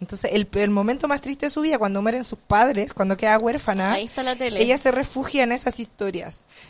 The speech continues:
Speaker 1: En el segundo momento más terrible de su vida, que es cuando se le muere el amor de su vida, se vuelve a refugiar en el mismo lugar, ¿cachai? Que es un lugar seguro
Speaker 2: Que es
Speaker 1: donde
Speaker 2: la tele.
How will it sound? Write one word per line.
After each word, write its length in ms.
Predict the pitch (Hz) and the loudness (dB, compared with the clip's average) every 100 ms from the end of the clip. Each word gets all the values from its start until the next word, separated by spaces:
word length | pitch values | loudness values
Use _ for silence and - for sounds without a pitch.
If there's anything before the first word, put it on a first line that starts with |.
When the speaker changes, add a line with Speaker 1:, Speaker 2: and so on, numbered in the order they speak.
| - | -4
Speaker 1:
En 160 | 190 | 0
el 100 | 185 | 0
segundo 460 | 180 196 233 302 330 | 0 -2 -2 -2 0
momento 460 | 320 320 320 311 294 | -2 -2 -6 -6 -4
más 180 | 302 | -4
terrible 400 | 277 285 277 285 | -4 -4 -4 -4
de 100 | 277 | -4
su 140 | 277 294 | -4 -4
vida, 460 | 311 240 214 214 233 | 0 2 2 0 -2
que 140 | 208 | -6
es 100 | 214 | -6
cuando 640 | - 208 208 214 214 202 - | -4 -4 -2 0 0 0 -4
se 220 | - 196 | -4 -2
le 100 | 190 | -2
muere 560 | 196 208 220 226 - 196 | 0 0 2 0 0 0
el 80 | |
amor 280 | 196 196 196 | 0 -2 -2
de 80 | 220 | -4
su 140 | - | -6
vida, 360 | 240 254 226 233 | -4 2 4 2
se 180 | - - | -4 -4
vuelve 320 | 220 240 254 | 0 0 0
a 40 | 247 | -2
refugiar 500 | 247 240 - 247 262 | -4 -8 -4 2 2
en 100 | 254 | 2
el 120 | 226 | -2
mismo 280 | 214 233 247 | -2 -2 -4
lugar, 400 | 247 247 285 - | 0 4 2 2
¿cachai? 500 | 165 - 180 175 185 | -8 -6 -2 -2 -2
Que 140 | - | -8
es 80 | - | -8
un 140 | 226 | -6
lugar 280 | 214 208 233 | -4 0 0
seguro 480 | - 220 262 285 202 | 0 -4 -2 0 2
Speaker 2:
Que 80 | - | 2
es 60 | |
Speaker 1:
donde 40 | 269 | 2
Speaker 2:
la 60 | 269 | 4
tele. 480 | 220 440 330 - | 4 2 -4 -6